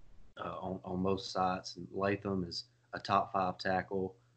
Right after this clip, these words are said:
Uh, twenty-four seven actually has them as his, as their top tackle. So,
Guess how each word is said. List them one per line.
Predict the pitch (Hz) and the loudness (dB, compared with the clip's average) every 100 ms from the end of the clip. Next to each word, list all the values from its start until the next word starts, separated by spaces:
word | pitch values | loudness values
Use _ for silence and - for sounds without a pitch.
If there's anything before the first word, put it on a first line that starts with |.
| _ 87 | _ -6
Uh, | 87 | -6
twenty-four | - 107 98 92 85 | -4 -2 -2 -4 -4
seven | - 95 98 90 | 0 2 2 0
actually | 87 85 | -4 -6
has | 90 92 | -2 -2
them | 90 90 87 | -2 -4 -4
as | - | -4
his, | 92 - - | -8 -8 -2
as | 95 82 | -2 2
their | 101 | 2
top | 98 92 90 - | 4 4 4 2
tackle. | 90 - - 90 | -2 -2 -4 -8
So, | - 87 | -6 -8